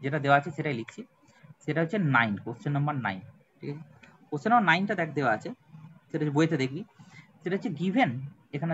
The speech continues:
দেওয়া আছে given z equal to কত? সেটা হচ্ছে sin x, z equal to sin x দেওয়া আছে, ঠিক আছে? তাহলে z equal to sin x মানে আমরা একটা already পড়েছি, সেটা হচ্ছে chain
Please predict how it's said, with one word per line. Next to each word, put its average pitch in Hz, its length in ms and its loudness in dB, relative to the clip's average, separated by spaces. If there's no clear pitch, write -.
দেওয়া 127 180 2
আছে 131 140 -8
given 143 480 -4
z - 40 -18
equal 117 280 -2
to 185 60 -8
কত? 123 180 -6
সেটা 135 160 -8
হচ্ছে 208 180 -8
sin 101 220 -4
x, - 40 -20
z - 20 -6
equal 139 240 -4
to 220 120 -6
sin 117 220 -4
x - 80 -12
দেওয়া 90 160 -10
আছে, - 140 -16
ঠিক 170 100 -4
আছে? - 140 -8
তাহলে 127 160 -4
z 120 100 0
equal 247 200 2
to 277 140 -2
sin 247 240 2
x - 100 -16
মানে 135 200 0
আমরা 196 300 2
একটা - 360 4
already 233 320 4
পড়েছি, 233 360 -2
সেটা 190 180 -4
হচ্ছে 208 180 -4
chain 254 300 -4